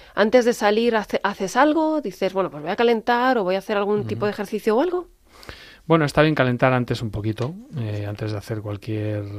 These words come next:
Speaker 2: cualquier salida en bicicleta. Con la propia bicicleta también se puede calentar. Lo que pasa que en esta, pues, por ejemplo, hemos empezado a subir muy rápido.
Speaker 1: Ajá.
Speaker 2: Hemos empezado con las subidas nada más salir del pueblo.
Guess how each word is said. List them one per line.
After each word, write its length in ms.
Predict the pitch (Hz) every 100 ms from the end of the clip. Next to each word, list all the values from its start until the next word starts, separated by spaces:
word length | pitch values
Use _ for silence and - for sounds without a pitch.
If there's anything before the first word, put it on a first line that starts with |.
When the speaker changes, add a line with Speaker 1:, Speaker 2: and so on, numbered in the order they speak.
| 98 98 -
Speaker 2:
cualquier 260 | 104 -
salida 260 | - 104 104
en 60 |
bicicleta. 600 | 101 104 117 143 147 156 123
Con 100 | 104
la 80 | 101
propia 220 | 113 110
bicicleta 400 | 101 98 104 104
también 180 | 101 101
se 100 | 98
puede 180 | 104 107
calentar. 460 | 104 101 131 135
Lo 80 | 117
que 80 | 104
pasa 240 | 113 131
que 80 | 117
en 80 | 117
esta, 280 | 123 - 135
pues, 140 | -
por 140 | - 101
ejemplo, 260 | 113 110
hemos 140 | 117 117
empezado 300 | 107 - 107
a 20 |
subir 120 | 113 107
muy 160 | 110
rápido. 400 | 127 131 127 160 - - -
Speaker 1:
Ajá. 340 | 202 190 196 165
Speaker 2:
Hemos 140 | 113 110
empezado 400 | 107 104 110 107
con 100 | 107
las 140 | 107
subidas 560 | - 110 110 107 104 113
nada 180 | 110 110
más 140 | 107
salir 260 | - 107 107
del 120 | 104
pueblo. 420 | - 127 123